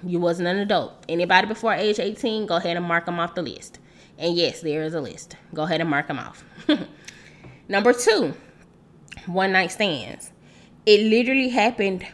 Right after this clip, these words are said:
one time. There's no need to count 'em at all. They do not count. You, no. It only happened one time. It don't count.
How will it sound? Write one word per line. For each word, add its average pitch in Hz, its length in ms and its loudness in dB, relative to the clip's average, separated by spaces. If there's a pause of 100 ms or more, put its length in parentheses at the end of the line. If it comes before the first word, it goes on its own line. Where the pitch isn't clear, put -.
(100)
one 185 280 -2
time. 185 540 -2
There's 185 800 -2
no 180 340 0
need 208 380 -6
to 170 100 -10
count 170 340 -4
'em 135 220 -12
at 156 160 -4
all. 135 260 -4
They 156 160 -6
do 156 140 -4
not 156 260 -2
count. 247 500 -2 (440)
You, 185 500 -4
no. 160 320 -6 (300)
It 170 200 -2
only 202 280 2
happened 233 400 2
one 208 140 0
time. 175 400 0
It 160 100 -4
don't 151 240 -2
count. - 240 -6